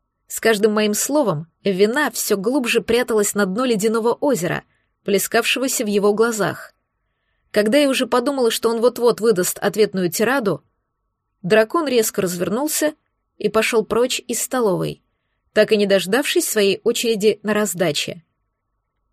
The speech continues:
Когда его тяжёлые шаги стихли, по залу раздался многократно усиленный от дублирования шум скрипа стульев и поворота в мою сторону множества голов. Жарх. Нашли себе развлечение.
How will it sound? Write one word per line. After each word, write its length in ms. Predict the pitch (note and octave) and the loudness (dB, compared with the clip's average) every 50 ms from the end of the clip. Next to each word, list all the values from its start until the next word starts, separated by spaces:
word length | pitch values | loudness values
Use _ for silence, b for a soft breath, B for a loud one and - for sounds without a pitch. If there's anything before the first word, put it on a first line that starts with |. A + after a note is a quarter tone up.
| _ _ _ _ - | _ _ _ _ -2
Когда 260 | - G#3+ G#3+ A3+ D4 | 0 0 2 4 4
его 160 | D#4 D4+ C4+ B3+ | 6 6 4 4
тяжёлые 440 | - B3+ A#3+ A#3+ C4+ C4+ C4 B3 A#3 | 2 2 2 2 2 4 4 4 4
шаги 320 | - B3 A3 A3 A3+ A#3 | 4 2 2 0 0 -2
стихли, 560 | - - - E4 D#4 - - F#3 D3+ E3 - _ _ _ _ _ _ _ _ | -4 0 0 0 0 0 0 -2 -4 -4 -6 _ _ _ _ _ _ _ _
по 140 | G#3 G3+ G3+ | 2 2 4
залу 280 | G#3+ D4+ D#4 D#4 D4 | 6 4 6 6 4
раздался 500 | B3 A#3 A3 G3+ G#3 A#3+ B3 A#3+ - G#3+ | 4 2 0 2 2 2 2 2 0 0
многократно 600 | G3+ G3+ G3+ G#3 G#3 - B3 A#3 G#3+ G3+ - F#3+ | 0 0 2 2 0 2 2 0 0 0 0 -4
усиленный 680 | F#3 F#3 - - - C#4+ C#4 C4 G#3+ F#3+ F3+ E3+ D#3 - - | -2 -2 -2 -2 -2 0 0 0 0 0 -2 -4 -6 -4 -2
от 200 | - G#3 F#3+ F3 | -2 -2 2 2
дублирования 760 | A3 G#3 F#3 A#3 D4 E4+ D#4+ A#3 G3+ F#3 F3 E3+ E3 D#3 - _ _ | 0 0 2 2 2 2 2 2 0 0 0 -2 -4 -4 -6 _ _
шум 300 | - - - - F4 F4 | -8 -6 -4 -2 -2 -2
скрипа 340 | - - - C4 A#3+ A3 C4 | -4 -4 -4 -4 -2 -2 -2
стульев 580 | B3 - - A#3 G#3+ F#3+ E3+ D#3+ D3+ - - _ _ _ _ _ | -4 -2 0 0 2 2 2 0 -2 -6 -16 _ _ _ _ _
и 120 | A#3 A#3 | -4 -2
поворота 520 | - G3+ G3 F#3+ F#3 F3+ A3+ D4+ - D4+ | 0 0 2 2 2 2 2 0 0 -2
в 40 | A3 | 0
мою 200 | G#3 G#3 G3 F3+ | 0 0 0 0
сторону 520 | F3 - - D4 D4+ C4+ A3 G3+ E3+ C#3+ - _ - | -2 -2 0 0 0 2 0 -2 -4 -4 -8 _ -4
множества 480 | G3+ G#3+ A3+ A3 A3 G#3 - - G3+ | 0 0 2 0 0 -2 -2 -2 -2
голов. 500 | G#3 G3 A3 A3+ G#3 F3 D#3+ - - - _ _ _ _ _ _ _ _ _ _ _ _ _ | 0 2 2 4 2 2 0 -4 -8 -18 _ _ _ _ _ _ _ _ _ _ _ _ _
Жарх. 540 | - - F#3+ G3+ A3+ G3 E3+ F3+ - - - _ _ _ _ _ _ _ _ | -8 -4 -2 0 0 0 0 -2 -6 -10 -14 _ _ _ _ _ _ _ _
Нашли 360 | A#3+ B3 B3+ B3+ - C4+ C#4 | -4 0 0 0 0 0 -2
себе 240 | - - G#3 G3 G3+ | -2 0 2 2 2
развлечение. 800 | G#3 G3+ G#3+ A#3+ C4 B3+ - - A#3 G3 F3 E3+ E3 D3 F3 | 2 2 0 -2 0 0 0 2 2 0 0 -2 -4 -6 -6